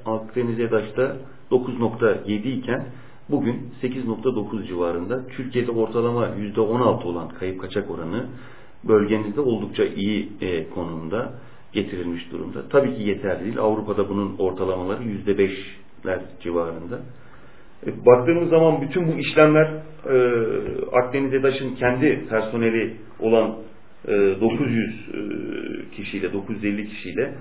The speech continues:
ve taşeronlardan aldığı diğer hizmetlerle bin sekiz yüz kişiyle bütün bu hizmetleri yürüten bir kuruluştu. Her ne kadar özelleştirme süreci içerisinde personel çıkarıldı,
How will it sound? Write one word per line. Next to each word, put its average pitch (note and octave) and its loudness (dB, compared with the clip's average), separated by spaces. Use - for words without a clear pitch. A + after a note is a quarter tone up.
ve - -4
taşeronlardan A#2 0
aldığı G2+ 4
diğer A2 4
hizmetlerle G2 -4
bin G#2+ -6
sekiz A2+ -8
yüz G2 -10
kişiyle A#2 -4
bütün C3+ -6
bu G#2+ -4
hizmetleri G2+ -2
yürüten A#2+ -2
bir - -10
kuruluştu. C3+ 0
Her D#3 6
ne C#3+ 4
kadar C#3 8
özelleştirme C3 4
süreci A#2 -4
içerisinde A2+ -2
personel A2+ 2
çıkarıldı, F#2 0